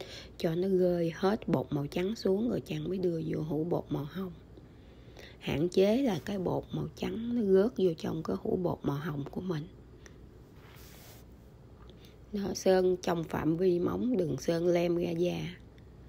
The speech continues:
Đưa từ từ, đẩy từ từ lên, mình nhắm chừng nó khoảng đó là được. Còn nếu mình rút ra mình thấy nó, nó ít quá thì mình đưa nó thêm một miếng nữa, nữa, miếng mực trắng vô nữa. Dẫu ra để cho nó rớt cái bột màu trắng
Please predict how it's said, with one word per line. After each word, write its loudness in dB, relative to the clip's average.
Đưa 0
từ 2
từ, 2
đẩy 6
từ 4
từ 2
lên, 0
mình 2
nhắm 2
chừng 2
nó -2
khoảng -2
đó 0
là 2
được. -2
Còn 0
nếu 2
mình 0
rút 6
ra -2
mình 0
thấy -2
nó, 2
nó 0
ít 2
quá 0
thì -6
mình -2
đưa 0
nó -2
thêm 0
một -6
miếng 2
nữa, 0
nữa, -6
miếng 2
mực 0
trắng -4
vô 4
nữa. -4
Dẫu 4
ra 0
để 0
cho -4
nó 0
rớt 2
cái 0
bột 0
màu -4
trắng -4